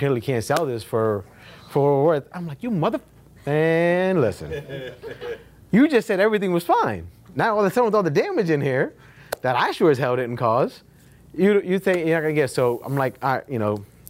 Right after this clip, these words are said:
whatever, dude, I'm outta here." So I kept it, and I ended up doing a lease option rent to own where I just said, uh,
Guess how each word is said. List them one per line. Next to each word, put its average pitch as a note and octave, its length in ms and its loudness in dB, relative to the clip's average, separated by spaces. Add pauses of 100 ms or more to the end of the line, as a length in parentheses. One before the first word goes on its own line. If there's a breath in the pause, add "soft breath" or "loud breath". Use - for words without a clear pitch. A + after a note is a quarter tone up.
(120)
whatever, G#2+ 400 -2 (100)
dude, G#2+ 160 -2
I'm A2+ 180 -10
outta F#2 160 -4
here." F2+ 220 -6 (600 loud breath)
So F#3+ 140 0
I G3 80 2
kept - 300 -6
it, - 100 -18 (1200)
and A2+ 220 -2
I G#2+ 240 2
ended C3+ 180 2
up A#2 240 -2 (1120)
doing B2 280 2
a G2 320 0 (640 loud breath)
lease C3+ 260 2
option B2 340 -4
rent A#2+ 220 -2
to B2+ 100 -6
own A2+ 240 -2
where F#2+ 140 0
I A2 160 0
just G2+ 180 -4
said, F#2 300 -2
uh, F2 80 -10